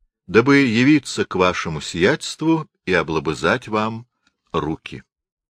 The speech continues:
Свой сборник драматических произведений, вышедших в том же году, что и вторая часть Дон Кихота, Сервантес назвал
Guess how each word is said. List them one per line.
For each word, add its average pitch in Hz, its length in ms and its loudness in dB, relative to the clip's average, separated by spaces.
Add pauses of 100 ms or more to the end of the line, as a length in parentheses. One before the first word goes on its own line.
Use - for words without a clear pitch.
(1500)
Свой 107 300 2
сборник 104 680 0 (120)
драматических 92 840 -2
произведений, 95 760 0
вышедших 87 680 -4
в - 80 -18
том 85 200 -2
же 82 140 -6
году, 82 320 -2
что - 240 -4
и 80 80 0
вторая 80 420 0
часть - 480 -4
Дон 78 260 -4
Кихота, 113 520 -4 (400)
Сервантес 95 680 0
назвал 78 500 -4